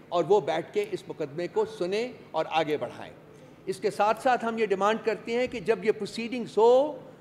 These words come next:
तो इनको लाइव stream किया जाए। हम चाहते हैं कि पाकिस्तान की आवाम देखें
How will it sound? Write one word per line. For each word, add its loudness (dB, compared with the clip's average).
तो -6
इनको 0
लाइव 2
stream -2
किया 2
जाए। -2
हम -6
चाहते 4
हैं 6
कि 2
पाकिस्तान 4
की 2
आवाम 6
देखें 0